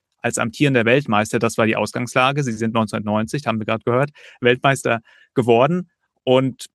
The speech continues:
gehen hier als Topfavorit ins Turnier. Und es herrschte ein unglaublich hoher Druck. Es, ähm, Franz Beckenbauer, der ehemalige Trainer, der war hier nicht mehr Trainer, der sagte, Deutschland ist jetzt auf Jahre hinaus unschlagbar. Und damit hat er Riesendruck auf seinen Nachfolger, Berti Vogts, äh,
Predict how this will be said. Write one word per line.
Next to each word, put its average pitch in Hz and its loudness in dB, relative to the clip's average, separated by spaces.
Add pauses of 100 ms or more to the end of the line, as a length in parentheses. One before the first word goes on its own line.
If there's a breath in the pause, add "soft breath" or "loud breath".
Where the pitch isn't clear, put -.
(480)
gehen 143 2
hier 147 2
als 135 -4
Topfavorit 127 -2
ins 113 -8
Turnier. 101 -2
Und 107 -10
es - -12
herrschte 120 -2
ein - -2
unglaublich 135 -2
hoher 120 4
Druck. 147 -2
Es, - -10
ähm, 110 -6
Franz - -6
Beckenbauer, 135 2
der 113 0
ehemalige 113 2
Trainer, 117 -4
der 113 0
war 104 0
hier 98 -8
nicht 107 -8
mehr 120 -6
Trainer, 131 -2
der 117 2
sagte, 127 0 (400 soft breath)
Deutschland 131 0
ist - -8
jetzt 131 -2
auf - -4
Jahre 139 2
hinaus 131 0
unschlagbar. 117 -2
Und 110 -4
damit 131 2
hat 131 -2
er 123 2
Riesendruck 160 0
auf 113 -2
seinen 110 -2
Nachfolger, 110 0
Berti 110 -4
Vogts, - -4
äh, 104 -6